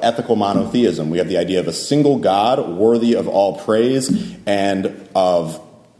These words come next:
uh, the idea of actual morality, objective morality, separate from the material world.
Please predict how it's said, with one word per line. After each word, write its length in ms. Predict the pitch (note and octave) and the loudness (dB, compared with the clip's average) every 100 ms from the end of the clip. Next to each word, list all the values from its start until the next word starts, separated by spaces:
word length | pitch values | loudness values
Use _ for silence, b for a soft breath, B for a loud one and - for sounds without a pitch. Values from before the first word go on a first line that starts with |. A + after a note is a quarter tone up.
| _ _ _ _ _ | _ _ _ _ _
uh, 160 | F2+ D#2+ | -4 -2
the 160 | F#2 F2 | -4 -2
idea 400 | G2 G2 G#2+ G2 | -2 0 0 2
of 260 | F#2+ - - - - | 0 -6 -18 -18 -6
actual 500 | G#2+ - - B2 G#2+ | -6 -4 0 2 2
morality, 680 | F2+ F2+ E2+ F#2 F#2+ F#2 F#2+ | 0 -2 0 0 0 0 -2
objective 640 | D#2 D#2+ F2+ A2+ A2+ G#2+ | -4 -6 0 0 0 -4
morality, 540 | F2+ F2+ F2+ F2+ F2 F2 | -2 0 2 0 -2 -6
separate 460 | - G#2+ G#2 G#2 | -2 -2 -2 -6
from 360 | - F#2 F2 E2+ | -6 -4 -4 -4
the 100 | E2 | -4
material 500 | D#2 - F#2+ E2+ D#2 | -6 -8 -8 -4 -4
world. 400 | D2 C#2 C2 | -4 -8 -10